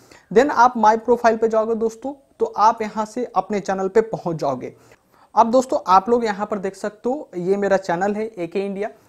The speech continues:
जो यहाँ पर आप पैंतीस सौ के आसपास फॉलोअर देख सकते हो और एक लाख सात हज़ार के आसपास प्ले भी है। अब देखो दोस्तों ये आपका इस तरह से चैनल बन जाएगा। आप यहाँ पर अपना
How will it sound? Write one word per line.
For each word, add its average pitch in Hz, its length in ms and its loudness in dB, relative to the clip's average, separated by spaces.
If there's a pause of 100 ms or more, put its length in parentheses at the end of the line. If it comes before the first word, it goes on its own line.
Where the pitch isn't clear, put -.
(120)
जो 185 140 2
यहाँ 190 220 0
पर 196 180 2
आप 190 220 4
पैंतीस 170 300 -8
सौ 202 80 -6
के 190 100 -6
आसपास 185 400 -4
फॉलोअर 180 240 0
देख 185 180 -6
सकते 185 320 -8
हो 220 60 0
और 202 240 -6
एक 175 180 -4
लाख 185 180 -6
सात 170 280 -12
हज़ार 170 160 -4
के 165 100 -4
आसपास 180 260 -4 (120)
प्ले 151 140 -2
भी 143 120 -10
है। 127 160 -16 (500)
अब 220 120 2
देखो 262 180 0
दोस्तों 262 300 -6
ये 208 240 -2
आपका 170 380 -4
इस 180 160 -6
तरह 180 120 -6
से 185 160 -10
चैनल 175 280 -6
बन 160 240 -4
जाएगा। 190 320 -2
आप 160 320 -2
यहाँ 165 220 -4
पर 165 180 -6
अपना 180 340 -8